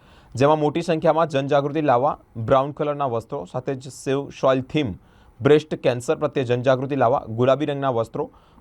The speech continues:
વૃક્ષ બચાવવાની જનજાગૃતિ લાવવા માટે લીલા કલરના વસ્ત્રો, શાંતિના સંદેશા ફેલાવવા માટે સફેદ રંગના વસ્ત્રો તથા પ્રાણીઓ પ્રત્યે જનજાગૃતિ લાવવા માટે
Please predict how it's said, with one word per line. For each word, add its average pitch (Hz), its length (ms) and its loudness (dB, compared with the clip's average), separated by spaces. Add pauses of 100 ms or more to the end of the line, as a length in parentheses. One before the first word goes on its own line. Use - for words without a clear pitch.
(100)
વૃક્ષ 170 400 0
બચાવવાની 151 460 4
જનજાગૃતિ 143 500 -2
લાવવા 135 200 4
માટે 139 180 -2
લીલા 127 280 2
કલરના 139 320 2
વસ્ત્રો, 131 320 -4 (220)
શાંતિના 139 360 -2
સંદેશા 135 380 -2
ફેલાવવા 127 280 2
માટે 127 220 -2
સફેદ 180 400 -2
રંગના 139 220 2
વસ્ત્રો - 360 -2 (380)
તથા 139 160 4
પ્રાણીઓ 151 400 -4
પ્રત્યે 156 280 -6
જનજાગૃતિ 139 480 -4
લાવવા 127 180 0
માટે 131 340 -6